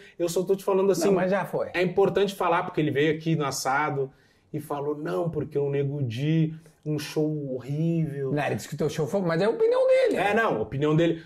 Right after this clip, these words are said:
Speaker 1: Só que é o seguinte, todo mundo, ai, nesse, nesse dia, eu até falei com o Belo, barbeiro. Sabe,
Speaker 2: Sei,
Speaker 1: barbeiro,
Speaker 2: sei,
Speaker 1: barbeiro,
Speaker 2: sei,
Speaker 1: meu, meu
Speaker 2: pá,
Speaker 1: parceiro
Speaker 2: corta
Speaker 1: também.
Speaker 2: dos guri lá.
Speaker 1: É, corta do cabelo dos guri. Perguntei, pedi um feedback, pedi pro Jean-Pierre também. O que acontece? Eles tinham um grupo ali do Grêmio que era da igreja, né?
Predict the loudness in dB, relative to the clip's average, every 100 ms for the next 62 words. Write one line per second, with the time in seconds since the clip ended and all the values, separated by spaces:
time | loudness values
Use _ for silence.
0 | -6 -4 -4 -2 -2 -2 -4 0 0 2
1 | 2 2 2 -2 -10 -12 -10 -4 -2 0
2 | -2 0 0 2 -2 0 2 2 0 -6
3 | -4 -2 -2 0 0 0 0 2 4 4
4 | 0 -2 -2 4 4 4 -2 -10 _ _
5 | 0 2 4 4 4 2 2 2 2 2
6 | 2 2 0 0 2 2 2 2 2 0
7 | 0 0 0 2 2 2 0 -6 _ -14
8 | -2 0 2 2 2 2 2 4 2 2
9 | -2 -14 _ _ _ _ -20 -2 0 0
10 | 0 0 0 -2 -2 -2 2 2 0 -6
11 | -4 -2 2 2 2 0 -2 -2 0 -2
12 | -4 -20 -20 _ 2 4 2 2 0 0
13 | 0 0 0 0 0 4 4 4 4 4
14 | 4 2 2 2 4 2 2 0 0 2
15 | 4 4 2 -6